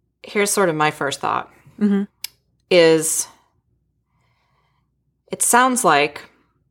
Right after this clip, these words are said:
Speaker 1: from the letter writer saying, "I don't miss her, and I'm glad I don't have to deal with her emotional crap regularly,"
Speaker 2: Mm-hmm.
Speaker 1: that the primal tug that they're feeling may have more to do with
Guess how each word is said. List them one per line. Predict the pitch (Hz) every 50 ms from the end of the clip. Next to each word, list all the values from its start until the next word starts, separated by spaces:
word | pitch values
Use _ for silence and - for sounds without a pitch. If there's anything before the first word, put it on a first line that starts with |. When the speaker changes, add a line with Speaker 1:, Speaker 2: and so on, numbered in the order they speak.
| _ _ _ _ _ _ _
Speaker 1:
from | _ _ - 180 165 160 160 160 156 - - _ _ -
the | 185
letter | 170 180 175 175 175
writer | 170 160 160 156 156 156
saying, | - - 170 156 151 151 151 151 151 151 151 - - _ _ _ _ _ _ _ _ _ _ _ _ _
"I | - 160
don't | 160 175 185 202 - 190 196
miss | 202 220 214 -
her, | - 185 175 175
and | 151 - 156
I'm | 151 160 160
glad | 156 170 156 156 156
I | 156 160
don't | - 170 156 151
have | 160 160 151 -
to | 170
deal | 160 - 165 156 147
with | 151 147
her | 160 151
emotional | 147 139 139 147 - - 151 143
crap | - - 131 135 135 - - _ _ _ -
regularly," | - 156 151 151 143 139 131 117 - - - - - - - - _ _ _ _ _ _ _
Speaker 2:
Mm-hmm. | - 180 165 165 170 170 165 - _ _ _ _ _ _ _ _ _ _ _ _ _ _ _ _ _ -
Speaker 1:
that | 170 165 170 165 165 160 156 - - - _ _ _ _ _ _ _ _ _ _ _ _ _ _ _ _ _ _ _ _ _
the | - 180 165
primal | - - 202 233 233 240 220 214
tug | - - - 180 175 170 170 160 - - - _ _ _
that | - 165 156
they're | - 160 151
feeling | - - 185 175 170 160 156 151 156 151 -
may | - 165 160 156 156
have | 156 156 185 165 160 156 156 170
more | 170 165 160 160 160
to | 151
do | 156 156 156 151 151 151
with | 151 147 - - - -